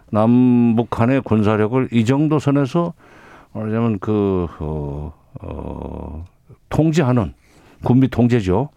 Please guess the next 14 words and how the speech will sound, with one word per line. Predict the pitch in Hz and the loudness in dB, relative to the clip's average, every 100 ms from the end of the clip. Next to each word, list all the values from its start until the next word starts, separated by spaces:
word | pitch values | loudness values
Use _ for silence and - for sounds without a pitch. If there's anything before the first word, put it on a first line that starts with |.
| _ - - - - - - _ - | _ -20 -20 -20 -20 -20 -20 _ -4
이런 | 123 147 160 139 | 0 2 2 0
그 | 143 143 127 110 | 0 2 2 0
협상을 | - 117 131 123 127 143 127 113 - | -2 -2 0 0 2 0 0 -4 -6
그 | 110 101 95 85 - - | -6 -4 -6 -8 -12 -14
하는 | - 117 98 80 - _ _ _ - - _ | -2 0 0 -4 -14 _ _ _ -20 -20 _
그런 | - 120 | -4 -2
수순을 | - 104 117 113 98 - - | -2 0 0 0 -2 -6 -12
밟을 | - 98 98 | -6 -4 -2
수 | 95 | -2
있죠. | 80 85 | -2 -2
근데 | 95 | -2
정상회담 | 95 117 117 131 139 | 0 2 2 2 0
끝나고 | 131 147 139 147 | 2 2 4 2
나서 | 110 90 123 78 | 2 2 0 0